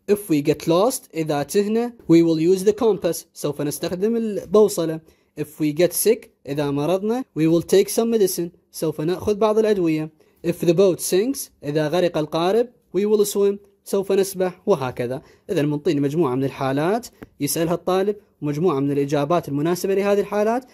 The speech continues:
كنشاط صف بداخل الصف. الط-، الأستاذ يختار طلاب اثنين يسوون محادثة كنشاط صفي، غير مهم بالامتحان التحريري والامتحان الشفوي. أما تمرين رقم ثلاثة، write three questions to the answers، اكتب ثلاث أسئلة وثلاث أجوبة.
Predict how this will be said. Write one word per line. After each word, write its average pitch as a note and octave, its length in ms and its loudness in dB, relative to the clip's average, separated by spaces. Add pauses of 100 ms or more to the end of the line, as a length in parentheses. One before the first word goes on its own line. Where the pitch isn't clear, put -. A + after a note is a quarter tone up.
(200)
كنشاط E3 340 -2
صف - 260 -6
بداخل C#3+ 320 -4
الصف. G#3+ 260 0 (320)
الط-، D3 160 -8
الأستاذ D#3 420 0
يختار D3 280 -2
طلاب D#3+ 300 0
اثنين A3 420 -2 (300)
يسوون D#3+ 320 0
محادثة G3 520 0
كنشاط F3 420 -2
صفي، B2 420 -8 (280)
غير F3 160 2
مهم D3 160 -2
بالامتحان D3+ 400 -2
التحريري G#3 380 0
والامتحان D3+ 380 -2
الشفوي. B2+ 460 -8 (360)
أما C4 200 4
تمرين F#3 260 2
رقم D#3+ 300 -2
ثلاثة، C3+ 340 -4 (340)
write E3 180 0 (120)
three A3 100 2 (120)
questions A3 400 0
to F3 60 -4
the D3 220 2
answers، C3 340 -6 (560)
اكتب F#3+ 320 2
ثلاث G3+ 380 2
أسئلة A#3 560 -2
وثلاث D3 480 -4
أجوبة. C3+ 480 -6